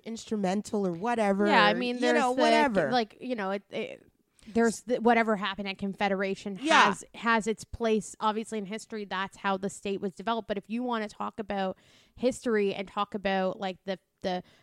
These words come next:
Speaker 2: quote unquote founding of Canada, so many people still using the language of two founding, um, two founding nations, like the f-, uh, and it, al-, like, also, which also erases from the Quebecois perspective,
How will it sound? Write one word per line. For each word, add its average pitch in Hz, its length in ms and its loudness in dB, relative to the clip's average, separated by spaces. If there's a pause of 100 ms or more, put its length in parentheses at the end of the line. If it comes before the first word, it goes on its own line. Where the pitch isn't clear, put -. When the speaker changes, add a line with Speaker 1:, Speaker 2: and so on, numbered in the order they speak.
(100)
Speaker 2:
quote 226 180 4
unquote 220 340 2
founding 202 400 0
of - 80 -8
Canada, 202 360 -4
so - 160 -6
many 277 120 0
people 269 260 0
still 220 280 0
using 208 400 -2
the 190 80 -6
language 190 360 -4
of 185 200 -6
two 226 180 -4
founding, 190 720 -4 (460)
um, 180 400 -6
two 254 160 0
founding 202 540 2
nations, 180 800 -6 (360)
like 233 220 -4
the 220 80 -4
f-, - 120 -14 (140)
uh, - 40 0 (100)
and 262 160 -2
it, 269 240 -6
al-, 240 220 -4
like, 247 260 0
also, 285 260 2
which - 320 2
also 359 320 2
erases 208 720 0
from 202 360 -2
the 196 180 -6
Quebecois 208 600 -2
perspective, 185 800 -6